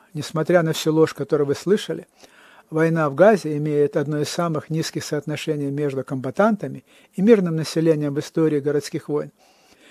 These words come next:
И вы хотите знать, где в секторе Газа она самая низкая? Самый низкий показатель в Рафахе. Да, в Рафахе. Помните, что говорили многие люди? Если Израиль войдет в Рафах,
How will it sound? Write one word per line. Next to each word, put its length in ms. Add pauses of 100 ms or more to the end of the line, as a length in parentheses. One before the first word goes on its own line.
(260)
И 80
вы 100
хотите 380
знать, 220
где 120
в 60
секторе 420
Газа 300
она 140
самая 480
низкая? 500 (560)
Самый 640
низкий 380
показатель 840 (500)
в 60
Рафахе. 540 (120)
Да, 220
в 60
Рафахе. 500 (340)
Помните, 420
что 180
говорили 400
многие 400
люди? 300 (480)
Если 400
Израиль 380
войдет 320
в 40
Рафах, 400